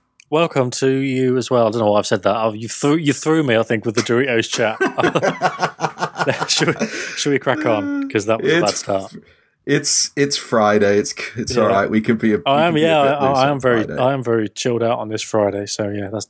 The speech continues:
Speaker 1: that's my excuse.
Speaker 2: Excellent. Uh, okay, well, listen, before we talk, uh,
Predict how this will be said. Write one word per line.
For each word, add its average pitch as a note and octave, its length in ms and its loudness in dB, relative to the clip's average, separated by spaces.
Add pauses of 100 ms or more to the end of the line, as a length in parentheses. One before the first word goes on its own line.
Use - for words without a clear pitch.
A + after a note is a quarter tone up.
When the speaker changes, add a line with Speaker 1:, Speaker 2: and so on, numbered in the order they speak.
Speaker 1:
that's - 200 -2
my G2 120 0
excuse. - 480 -10 (580)
Speaker 2:
Excellent. F2+ 760 -2 (360)
Uh, C#3 280 0
okay, G3+ 360 0
well, D3+ 140 2
listen, E3 260 0
before D#3+ 300 0
we D3+ 120 2
talk, C#3+ 440 0
uh, G#2 260 2